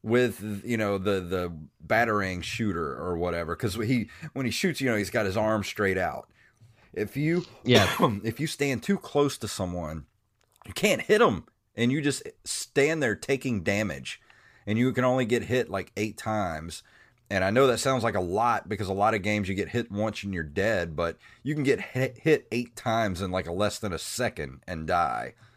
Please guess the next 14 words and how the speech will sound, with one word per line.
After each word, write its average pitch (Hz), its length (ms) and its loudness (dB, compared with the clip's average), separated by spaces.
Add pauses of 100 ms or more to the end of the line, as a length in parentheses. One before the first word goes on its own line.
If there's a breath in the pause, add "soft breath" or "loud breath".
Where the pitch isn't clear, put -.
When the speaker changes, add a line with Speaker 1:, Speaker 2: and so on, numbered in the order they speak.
(140 soft breath)
Speaker 1:
So 98 200 0
it 95 80 -2
doesn't 110 240 0
really 95 180 2
do 104 180 0
much 82 360 -2
good 73 420 0 (520 soft breath)
to 90 100 -2
have, 90 180 2
like, 85 140 -2
a 71 80 -2
health 87 280 2
bar. 69 380 -4 (460 soft breath)
So 95 520 2